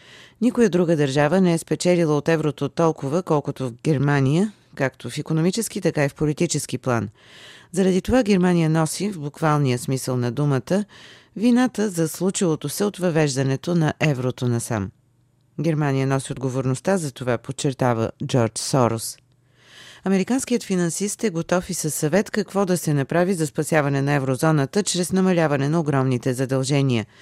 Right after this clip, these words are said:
Сорос предлага да бъде създадена финансова агенция,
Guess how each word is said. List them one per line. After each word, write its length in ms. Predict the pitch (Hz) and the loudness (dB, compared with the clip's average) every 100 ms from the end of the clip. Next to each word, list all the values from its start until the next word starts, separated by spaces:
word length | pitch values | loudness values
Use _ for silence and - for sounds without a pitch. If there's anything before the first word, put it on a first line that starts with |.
| - - - - - | -20 -20 -20 -20 -6
Сорос 320 | - 165 156 | 0 0 0
предлага 420 | 165 156 170 185 | -2 0 0 2
да 100 | 214 | 0
бъде 220 | 170 170 | 0 -2
създадена 600 | 160 156 143 170 165 160 | -2 -4 0 0 2 0
финансова 560 | 143 151 170 170 143 139 | 0 0 0 -2 -2 -4
агенция, 600 | 135 160 160 - 135 185 | -2 0 -2 -2 -2 -4